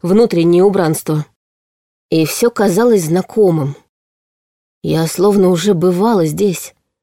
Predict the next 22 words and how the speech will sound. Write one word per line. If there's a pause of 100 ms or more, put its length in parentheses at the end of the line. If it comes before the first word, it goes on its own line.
(220)
Стояла
вот
так
же (220)
перед
входом, (300)
запрокинув
голову, (400)
смотрела
наверх, (400)
туда,
где
под
самой
крышей
блестела
в
лучах
заходящего
солнца (340)
латинская
буква